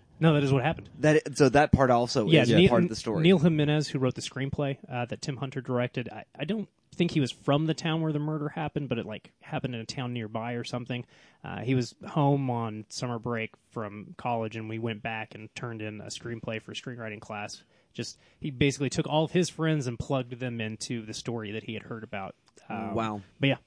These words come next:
Speaker 1: uh, th-, those are the only parts, as far as I'm aware of, that are, uh,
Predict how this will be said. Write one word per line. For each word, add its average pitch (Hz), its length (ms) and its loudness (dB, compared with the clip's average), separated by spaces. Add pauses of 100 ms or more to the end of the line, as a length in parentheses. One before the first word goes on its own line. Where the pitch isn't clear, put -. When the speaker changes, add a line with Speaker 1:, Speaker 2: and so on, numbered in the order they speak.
(180)
Speaker 1:
uh, 127 200 -4 (300)
th-, 175 160 4
those 196 260 10
are 185 80 4
the 156 140 6
only 156 260 4
parts, 151 480 -2
as 135 160 -8
far 131 220 0
as 120 60 -4
I'm 131 180 -4
aware 131 280 -2
of, 123 240 -6
that 117 160 -4
are, 107 280 -6 (360)
uh, 110 200 -8